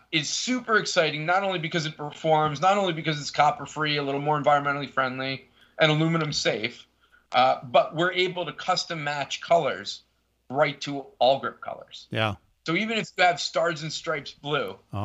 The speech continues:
Speaker 1: which is
Speaker 2: Oh.
Speaker 1: that really cool slatey gray color,
Speaker 2: Yeah.
Speaker 1: we can do that in bottom paint.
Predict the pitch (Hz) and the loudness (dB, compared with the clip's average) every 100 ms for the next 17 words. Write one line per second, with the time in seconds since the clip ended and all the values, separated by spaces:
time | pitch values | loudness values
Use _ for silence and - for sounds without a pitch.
0 | 120 175 208 143 104 117 - 147 170 147 | -2 -2 -2 -2 2 0 0 -2 -2 -4
1 | - 190 175 165 156 143 - - 156 151 | -6 0 4 6 4 2 -4 -2 0 0
2 | 147 123 139 151 151 175 190 185 - 110 | -2 0 2 2 4 4 4 2 0 2
3 | 117 87 - - _ _ _ _ 220 214 | 2 -2 -14 -20 _ _ _ _ -2 0
4 | 170 214 175 165 143 156 180 127 113 - | 0 4 2 2 2 4 4 0 -8 -12